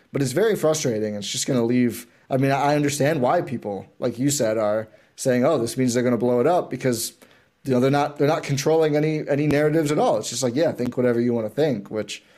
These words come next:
you know, there, it's gonna be a, a trade machine filled summer now, and there's gonna be a lot of Nick Nurse posts every day until he figures out where he's gonna go. So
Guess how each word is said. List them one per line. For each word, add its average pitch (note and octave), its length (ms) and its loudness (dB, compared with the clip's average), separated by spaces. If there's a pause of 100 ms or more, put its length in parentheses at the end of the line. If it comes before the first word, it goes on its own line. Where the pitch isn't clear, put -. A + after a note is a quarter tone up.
(180)
you B2 80 -6
know, A2+ 140 0
there, A#2 180 2
it's A#2 300 -6
gonna B2+ 180 0
be B2 180 2
a, A#2+ 220 2
a B2+ 60 -4
trade C3 320 -2
machine C3 340 -2
filled B2+ 280 0
summer E3 300 0
now, A#2+ 340 2
and A2+ 300 -2 (240)
there's A2+ 160 -8
gonna B2 140 2
be A#2+ 100 2
a B2+ 60 4
lot B2+ 140 2
of C3 80 2
Nick C3+ 180 -2
Nurse E3 220 0
posts B2 340 0
every B2 180 0
day D#3 220 2
until A2 300 -2
he A#2 140 -4
figures A#2 400 -4
out A#2 260 0
where B2 120 0
he's A#2 120 -2
gonna A2+ 180 -6
go. B2+ 320 2
So G#2 400 -2